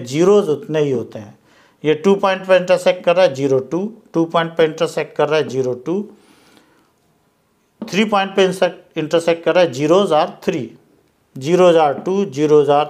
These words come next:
थ्री, ज़ीरोज़ are टू, ज़ीरोज़ are टू, ज़ीरोज़ are थ्री। पर ये इंटरसेक्ट नहीं कर रहा है। जब इंटरसेक्ट नहीं करेगा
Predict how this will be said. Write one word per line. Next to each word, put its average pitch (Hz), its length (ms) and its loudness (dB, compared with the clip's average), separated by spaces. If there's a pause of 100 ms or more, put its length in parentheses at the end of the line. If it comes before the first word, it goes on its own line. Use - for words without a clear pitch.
(140)
थ्री, 143 360 -6 (840)
ज़ीरोज़ 165 380 4
are 151 140 0 (120)
टू, 196 180 0
ज़ीरोज़ 151 400 2
are 135 260 0
टू, 208 280 -4 (100)
ज़ीरोज़ 135 320 -2
are 151 120 -4 (160)
थ्री। 156 160 -6 (760)
पर 190 140 -2
ये 220 280 2
इंटरसेक्ट 208 600 -2
नहीं 156 200 -2
कर 123 160 -4
रहा 107 160 -14
है। 104 100 -20 (1400)
जब 147 240 0
इंटरसेक्ट 202 520 0
नहीं 175 180 -2
करेगा 151 420 2